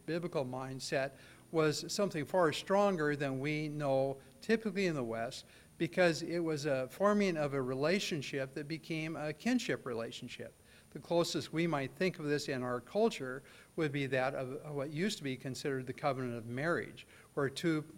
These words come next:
people became one, and by covenant, that was meant to be a, a lasting, lifelong relationship, uh, where the two became one. And so that's the context of the Hebrew mentality.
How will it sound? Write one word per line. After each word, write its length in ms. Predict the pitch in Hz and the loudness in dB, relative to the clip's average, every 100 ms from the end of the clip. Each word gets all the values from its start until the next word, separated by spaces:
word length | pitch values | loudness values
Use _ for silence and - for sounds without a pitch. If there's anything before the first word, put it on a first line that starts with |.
| - | -8
people 320 | 160 143 139 | -6 -4 -4
became 540 | 131 135 - 196 220 | -4 -8 -4 2 2
one, 320 | 170 113 113 135 | 2 -2 -6 -10
and 120 | 131 | -6
by 240 | 127 131 131 | -2 -2 -2
covenant, 580 | - 220 196 123 123 - - - - | 2 2 4 -2 -6 -12 -20 -20 -6
that 200 | 135 139 | 0 0
was 200 | 147 135 | 0 -4
meant 260 | 123 131 135 | -4 -4 -4
to 60 | 135 | -4
be 140 | 127 | -4
a, 100 | 120 123 135 127 | -2 -4 -8 -6
a 200 | 143 113 | -4 -2
lasting, 720 | 117 135 151 151 180 147 131 | 0 4 4 2 -4 -4 -4
lifelong 640 | 135 135 139 127 127 127 117 | -4 -4 -4 -4 -4 -6 -8
relationship, 800 | 131 131 139 - 131 - 107 - - - - - | -6 -4 -4 -6 -8 -8 -12 -12 -20 -20 -20 -6
uh, 140 | 127 123 | -4 -4
where 140 | - 135 | -2 -2
the 120 | 127 | -2
two 240 | - 151 | -4 -4
became 400 | 127 120 - 120 | -2 -6 -6 -6
one. 300 | 123 175 127 - - - - - | -2 0 0 -4 -16 -20 -20 -8
And 100 | 151 | -4
so 500 | - 170 156 147 - 147 | 4 6 6 4 -2 0
that's 380 | 180 202 - | 4 4 2
the 440 | - 165 151 143 143 - | -2 0 0 -2 -6 -8
context 720 | - 247 254 156 143 139 - | 0 2 4 4 2 2 -8
of 180 | 147 131 | -8 -8
the 60 | |
Hebrew 380 | 127 175 151 143 | -6 -4 -4 -4
mentality. 840 | 135 123 131 185 226 135 - 73 | -2 -4 -2 4 4 4 -2 -14